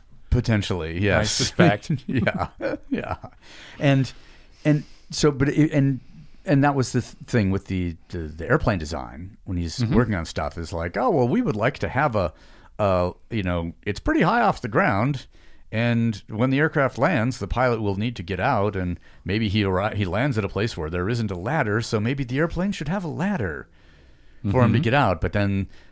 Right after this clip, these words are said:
Speaker 1: okay, what happens? Yeah, the ladder, it's like, we can make it out of super lightweight materials, and it'll only weigh five pounds.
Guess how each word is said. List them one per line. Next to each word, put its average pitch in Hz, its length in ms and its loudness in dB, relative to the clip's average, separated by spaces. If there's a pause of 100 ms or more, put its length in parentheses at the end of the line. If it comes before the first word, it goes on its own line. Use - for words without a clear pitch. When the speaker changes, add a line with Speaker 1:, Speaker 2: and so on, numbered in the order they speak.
Speaker 1:
okay, 101 320 -2
what 104 200 0
happens? 104 400 -2
Yeah, 226 160 2
the 95 80 0
ladder, 98 580 2
it's - 400 -6
like, 92 240 2
we 131 120 0
can 151 120 0
make 92 200 -2
it 95 40 -2
out 87 140 0
of 82 80 -4
super - 260 -2
lightweight 85 400 -2
materials, 90 600 -2
and 80 180 -6
it'll 78 240 -8
only 80 240 -8
weigh 82 260 -10
five 65 300 -10
pounds. 78 460 -10